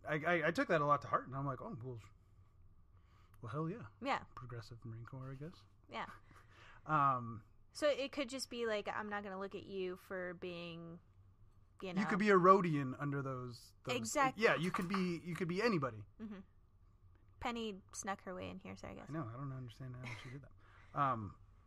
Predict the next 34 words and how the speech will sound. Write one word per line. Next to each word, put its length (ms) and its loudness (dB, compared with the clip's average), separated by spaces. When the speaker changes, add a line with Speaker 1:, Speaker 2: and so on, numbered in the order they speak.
Speaker 1:
yeah, 140 4
you 140 4
could 140 0
be, 100 6
and 320 6
that 240 6
I, 140 6
actually 500 2
is 160 -2
a 40 -4
good 220 -2
thing, 200 2
especially 500 0
if 120 -2
you're 80 -4
trying 180 0
to 60 -2
circle 300 -2
the 80 -2
wagons 440 4
and 100 -4
be 100 0
like, 220 -2
"It's 160 -2
us 160 4
versus 340 -6
the 80 -14
world 280 0
Speaker 2:
Yeah, 180 2
Speaker 1:
or 60 0
the 40 -2
Speaker 2:
exactly. 280 0
Speaker 1:
galaxy." 520 2
Speaker 2:
Yeah. 200 -4